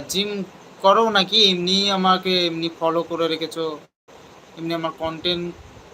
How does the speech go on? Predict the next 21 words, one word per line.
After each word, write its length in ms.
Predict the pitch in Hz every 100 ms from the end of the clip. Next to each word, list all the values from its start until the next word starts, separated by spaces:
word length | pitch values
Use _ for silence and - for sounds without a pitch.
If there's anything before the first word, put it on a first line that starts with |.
| - 160
ভালো 260 | 156 202
লাগে 240 | 220 202 214
কি 120 | 220
না 100 | 220
বলতে 240 | 202 208
পারবো 220 | 214 190
না, 160 | 185 196
কিন্তু 260 | 190 180 196
আমাকে 240 | 185 190 190
ফলো 180 | 185 190
করে 240 | 196 220
নি-, 180 | 202 190
রেখেছো 340 | 202 226 220
নিশ্চয়ই। 460 | 196 185 - 185 220 - - - - - 147
But, 280 | 165 - 156
আহ, 380 | 147 139 139 135 - - - - - - - - - - - - -
আহ, 360 | 139 139 135 135 - - - - -
তুমি 200 | 180 190
কি 120 | 214
জিম 320 | - 190 202
করো? 380 | 190 185 185 123